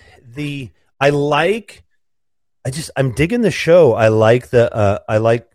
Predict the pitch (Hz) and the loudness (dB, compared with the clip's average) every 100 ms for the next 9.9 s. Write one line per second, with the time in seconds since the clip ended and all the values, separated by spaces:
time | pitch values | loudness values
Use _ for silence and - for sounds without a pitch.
0 | - 113 117 113 117 107 98 - 185 165 | -6 -2 -2 -2 -2 -2 -2 -4 -4 -2
1 | 156 151 123 113 117 131 123 123 117 104 | -2 -2 -2 2 2 0 -2 -6 -6 -8
2 | - _ _ _ 123 131 - 139 120 113 | -14 _ _ _ -2 -2 -2 0 2 2
3 | 101 120 107 107 113 104 104 101 110 107 | 2 0 0 -2 -4 -2 0 -2 0 -2
4 | 101 110 110 92 _ _ - 107 87 104 | 0 -2 -2 -4 _ _ -6 -4 0 0
5 | 135 127 - _ _ - 113 120 113 104 | 0 -2 -6 _ _ 0 0 2 2 2
6 | - 113 107 113 117 117 113 92 101 101 | 2 0 0 -2 -6 -4 -6 -10 _ -14
7 | 104 104 95 - 95 104 101 95 90 92 | -12 -12 -14 -16 -6 -4 -2 -2 -2 0
8 | 90 90 80 73 107 95 85 80 - 113 | 0 0 -4 -6 -10 -6 -4 -6 -2 0
9 | 87 85 85 82 82 87 - 87 | 0 0 -2 -2 -4 -6 -6 -6